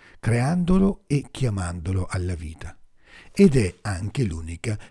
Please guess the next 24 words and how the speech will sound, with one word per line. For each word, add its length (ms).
che 140
può 280
rompere 720
il 160
silenzio 800
e 80
il 100
mutismo 800
in 180
cui 360
l'umanità 540
si 300
è 140
racchiusa, 1000
ridando 580
ad 180
essa 440
la 380
possibilità 1040
di 320
un 200
dialogo. 640
"Dove 680
sei?" 760